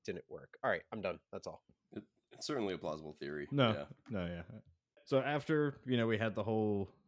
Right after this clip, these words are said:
Speaker 3: business card meeting and all that jazz, um, just kinda go quickly, like, few scenes to scenes. Um, honestly, the first, like, brutal murder, uh,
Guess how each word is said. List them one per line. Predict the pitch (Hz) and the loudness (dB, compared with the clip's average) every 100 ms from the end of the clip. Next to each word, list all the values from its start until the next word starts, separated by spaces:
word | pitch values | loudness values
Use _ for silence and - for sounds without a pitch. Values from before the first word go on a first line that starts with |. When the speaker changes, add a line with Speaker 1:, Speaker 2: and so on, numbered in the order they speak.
| - | 2
Speaker 3:
business | 135 117 - | 4 4 0
card | 113 113 107 | -2 0 2
meeting | 90 101 101 101 101 104 | 2 0 2 2 2 2
and | 101 98 98 95 | 2 2 0 0
all | 98 104 | 0 0
that | 95 92 | 0 -4
jazz, | 104 92 95 95 90 - - | -4 -4 -4 -4 -6 -14 -10
um, | 90 87 90 | -8 -6 -6
just | 90 | -6
kinda | - 90 | -4 -4
go | 80 87 87 - | -6 -8 -8 -10
quickly, | - - 95 92 | -10 -6 -4 -4
like, | 90 90 - _ - | -4 -8 -10 _ -20
few | - 104 92 | -2 -2 -2
scenes | 87 - 92 87 | -6 -6 -6 -8
to | - | -10
scenes. | - 95 90 95 101 | -8 -4 -2 -4 -2
Um, | 90 87 87 87 - - _ 127 | -2 -2 -2 -6 -10 -20 _ 2
honestly, | 180 165 | 4 4
the | 117 | 2
first, | - 156 160 - | 0 0 0 -2
like, | 151 - | -4 0
brutal | 135 156 | 0 2
murder, | 120 127 127 113 104 | 2 2 2 0 0
uh, | 110 | -2